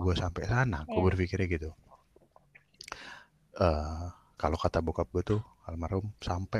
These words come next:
Speaker 1: pulpen gue tuh bisa lebih tajam dari pedang. Itu gue pasti akan
Speaker 2: Hmm.
Speaker 1: sibuk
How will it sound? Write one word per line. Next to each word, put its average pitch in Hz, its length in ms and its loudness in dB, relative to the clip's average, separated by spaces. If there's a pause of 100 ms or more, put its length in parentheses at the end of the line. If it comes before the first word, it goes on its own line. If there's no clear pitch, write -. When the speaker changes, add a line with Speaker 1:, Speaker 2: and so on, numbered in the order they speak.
(100)
Speaker 1:
pulpen 98 440 0
gue 104 160 8
tuh 113 120 0
bisa 104 220 2
lebih 87 200 -2
tajam 101 300 2
dari 85 160 0
pedang. 82 260 0 (2500)
Itu - 240 2 (580)
gue 107 160 4
pasti 110 240 0
akan 110 140 -2
Speaker 2:
Hmm. - 40 -2
Speaker 1:
sibuk 95 240 -2